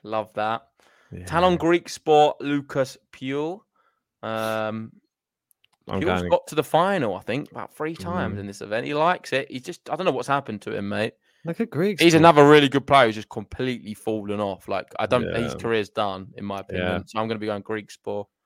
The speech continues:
Speaker 2: Look at him, sixth seed Griekspoor. He's loving it, mate. <laughs>
Speaker 1: Deserves it.
Speaker 2: <laughs>
Speaker 1: Class.
Speaker 2: What a legend. Oh, this one's a horrible one to try and pick. Albot versus Novak. I think I'm gonna go Albot.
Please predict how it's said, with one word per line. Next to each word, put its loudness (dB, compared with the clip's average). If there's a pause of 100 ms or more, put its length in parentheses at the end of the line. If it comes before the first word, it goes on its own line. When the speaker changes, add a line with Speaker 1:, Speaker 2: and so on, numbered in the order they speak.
(240)
Speaker 2:
Look -12
at 0
him, -2
sixth -2
seed -2
Griekspoor. 6
He's 2
loving -2
it, -2
mate. -2 (100)
<laughs> 0
Speaker 1:
Deserves 6
it. -4
Speaker 2:
<laughs> -20
Speaker 1:
Class. 2 (560)
Speaker 2:
What 0
a 0
legend. 0 (300)
Oh, 2
this 0
one's 2
a 2
horrible 6
one -2
to -16
try -4
and -6
pick. -4 (420)
Albot 8 (180)
versus 0
Novak. 2 (240)
I 2
think 0
I'm 2
gonna 2
go 2
Albot. 0